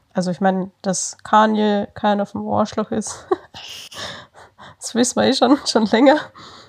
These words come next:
Ähm, aber ich find's halt einfach auch immer so schlimm, wenn sich andere Frauen so misogyn verhalten. Und das ist es ja de facto einfach. Es ist frauenfeindlich, es ist quasi eine andere Frauen in der Öffentlichkeit niedermachen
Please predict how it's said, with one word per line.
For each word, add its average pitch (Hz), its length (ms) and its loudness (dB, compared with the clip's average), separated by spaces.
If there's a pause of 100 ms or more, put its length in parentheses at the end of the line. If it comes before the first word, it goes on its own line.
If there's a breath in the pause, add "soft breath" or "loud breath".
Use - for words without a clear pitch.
(220 loud breath)
Ähm, 196 320 2 (140)
aber 190 500 4
ich - 140 -14
find's 220 240 0
halt 190 140 0
einfach 185 260 -2
auch 180 140 0
immer 196 220 0
so - 140 -6
schlimm, 208 640 -2
wenn 190 540 0 (1160)
sich - 280 -2
andere 185 300 2
Frauen 185 540 0
so - 180 -2
misogyn 185 500 0
verhalten. 180 480 -2
Und 185 180 -6
das - 140 -6
ist 190 160 -4
es 180 120 -6
ja - 120 -4
de 202 100 -10
facto - 340 -8
einfach. - 360 -10
Es - 180 -8
ist - 160 -6
frauenfeindlich, 214 880 0
es 196 140 -6
ist 196 180 -6
quasi 196 460 -4
eine 190 200 0
andere 196 320 -2
Frauen 196 360 -2
in 190 100 -6
der - 80 -4
Öffentlichkeit 190 520 -8
niedermachen 240 680 2